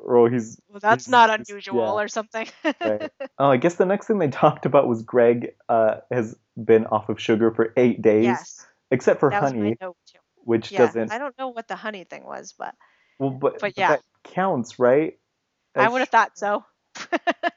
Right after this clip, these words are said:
Speaker 2: But
Speaker 1: But I guess
Speaker 2: nobody
Speaker 1: it's
Speaker 2: called him on it. <laughs>
Speaker 1: Well, I guess it's better because it's natural as opposed to, like, refined sugar or whatever.
Speaker 2: Right, and
Speaker 1: But,
Speaker 2: what does he,
Speaker 1: um,
Speaker 2: how does he eat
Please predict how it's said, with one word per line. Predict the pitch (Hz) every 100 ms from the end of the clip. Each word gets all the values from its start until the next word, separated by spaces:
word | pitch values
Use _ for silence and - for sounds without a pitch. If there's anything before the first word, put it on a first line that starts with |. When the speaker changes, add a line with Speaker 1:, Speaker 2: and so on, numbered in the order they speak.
| 311 - - - -
Speaker 2:
But | 143
Speaker 1:
But | -
I |
guess | - 226
Speaker 2:
nobody |
Speaker 1:
it's | 240 -
Speaker 2:
called | 285 277
him | 254 220
on | 208
it. | 202 226 _ -
<laughs> | 285
Speaker 1:
Well, | 165
I | 180
guess | 226 -
it's | 175
better | - 147 143
because | 135 131
it's | 113 -
natural | 117 110 113 135 127 127
as | 110
opposed | 107 110 -
to, | 110
like, | 98 _
refined | - - 98 95 90
sugar | - 101 98
or | 98 101
whatever. | 104 104 113 - _ _ _ _ _ _ _ _
Speaker 2:
Right, | 214 226
and | 220
Speaker 1:
But, |
Speaker 2:
what | 254
does | 240
he, | 220
Speaker 1:
um, | 220 _
Speaker 2:
how | - 254
does | 269 233
he | 214
eat | 202 185